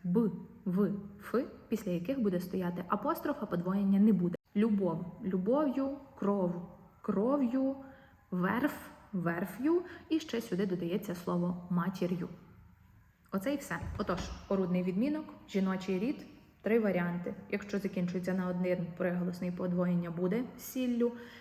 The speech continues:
два приголосні глаз-, два приголосні радість, радістю, подвоєння нема. І третій пункт стосується апострофа, подвоєння теж нема, б, в, ф плюс матір'ю. І останній сьомий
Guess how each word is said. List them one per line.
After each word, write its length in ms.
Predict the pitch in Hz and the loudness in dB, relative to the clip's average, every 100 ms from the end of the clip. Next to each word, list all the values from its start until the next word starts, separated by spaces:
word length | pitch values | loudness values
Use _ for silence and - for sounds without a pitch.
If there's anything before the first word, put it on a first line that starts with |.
| - | -8
два 240 | 202 220 220 | 0 4 4
приголосні 840 | 220 185 180 180 175 175 190 180 - - - 180 | 2 0 2 2 0 2 0 0 -4 -12 -10 0
глаз-, 380 | 196 214 196 196 - - - - - - - _ - - | 2 4 0 -4 -10 -18 -20 -20 -20 -20 -20 _ -20 -6
два 260 | 185 214 214 | -2 0 0
приголосні 600 | 185 180 175 175 202 190 | 0 0 2 0 0 2
радість, 540 | 202 175 175 - - - | 2 2 -2 -6 -12 -4
радістю, 640 | 196 190 175 175 - 240 - | 0 2 2 0 0 -2 -2
подвоєння 460 | - 233 262 247 240 | -2 0 2 2 4
нема. 380 | 240 233 233 - - - - - - | 4 2 0 -4 -14 -18 -20 -20 -4
І 60 | 294 | -2
третій 320 | 302 311 277 | 0 0 -2
пункт 280 | 269 262 - | 0 -2 -2
стосується 520 | - 190 202 196 240 | -6 -4 0 0 0
апострофа, 520 | 247 320 311 - 262 | 2 0 0 -4 -4
подвоєння 520 | 233 175 175 175 196 | -2 -2 0 2 2
теж 260 | 208 233 - | 0 -2 0
нема, 320 | 254 294 311 - - | 2 2 0 -4 -6
б, 160 | 180 240 208 - - | 2 4 4 0 -4
в, 220 | 175 180 - - - | 0 0 -2 -12 -4
ф 120 | 311 330 - - | -2 -2 -6 -12
плюс 260 | - 311 - | -6 -6 -4
матір'ю. 460 | 151 156 - 175 180 - - - - - _ _ - - - - | -4 -4 -4 -2 -2 -6 -16 -20 -20 -20 _ _ -20 -20 -10 2
І 120 | 349 | 4
останній 600 | 285 - 220 254 247 226 | 4 0 2 6 6 6
сьомий 460 | - 208 202 196 | 2 2 4 4